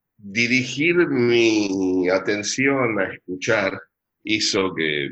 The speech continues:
por ejemplo, eh, encontrara musical en lavarropas de mi mamá.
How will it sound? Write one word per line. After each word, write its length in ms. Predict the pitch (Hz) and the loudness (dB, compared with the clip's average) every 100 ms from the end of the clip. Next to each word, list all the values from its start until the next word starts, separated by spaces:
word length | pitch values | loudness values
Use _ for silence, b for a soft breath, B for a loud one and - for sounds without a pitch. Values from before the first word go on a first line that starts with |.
| 67 | -8
por 200 | 80 78 | -10 -8
ejemplo, 720 | 82 95 87 90 78 80 71 | -6 -6 -6 -6 -2 -4 -4
eh, 440 | 76 - - - | -6 -6 -10 -8
encontrara 840 | 82 82 82 78 80 92 95 90 82 | -8 -8 -8 -10 -6 -2 0 0 -2
musical 600 | 82 - 87 85 90 92 | -6 -8 -10 -4 -2 -2
en 140 | 87 | -2
lavarropas 640 | 78 80 80 87 90 85 78 | -4 -2 -2 -2 -2 -4 -8
de 140 | 82 | -10
mi 160 | 76 78 | -10 -10
mamá. 440 | 76 82 127 101 | -6 -2 -2 -4